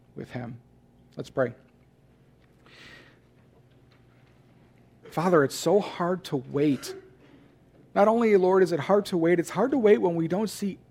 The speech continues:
any inclina-, or any signs that you're gonna answer or that you're gonna deliver.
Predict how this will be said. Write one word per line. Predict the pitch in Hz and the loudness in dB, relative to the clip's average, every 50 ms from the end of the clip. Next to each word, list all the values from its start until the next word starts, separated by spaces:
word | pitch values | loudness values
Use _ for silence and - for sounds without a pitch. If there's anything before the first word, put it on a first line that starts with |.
| - | -6
any | - 196 233 277 302 302 | -2 2 2 2 2 2
inclina-, | 247 226 254 240 226 233 214 214 180 | 0 -2 0 0 0 -2 -2 -2 -4
or | 165 - - | -4 -4 -4
any | 220 233 277 302 | -2 -2 0 0
signs | 269 - - - - 220 202 226 262 269 233 170 139 123 104 - - - | 0 -2 -2 -4 -2 -2 -2 -2 -2 -2 -2 -2 -4 -6 -8 -8 -8 -4
that | - 190 170 160 160 160 | 2 4 4 4 4 2
you're | 185 180 190 | 2 0 0
gonna | 185 185 185 180 185 | 2 0 -2 -2 -2
answer | - 175 160 160 165 151 - - 123 110 - 135 | -4 -4 -4 -4 -4 -4 -6 -8 -10 -10 -8 -6
or | 135 | -4
that | 127 147 151 151 - | -2 -2 -2 -2 -2
you're | - 170 147 | -4 -4 -2
gonna | 165 160 156 151 | -2 -2 -2 -2
deliver. | 147 156 147 143 151 160 147 135 131 120 104 - | -4 -4 -2 0 0 0 0 -2 -2 -4 -6 -8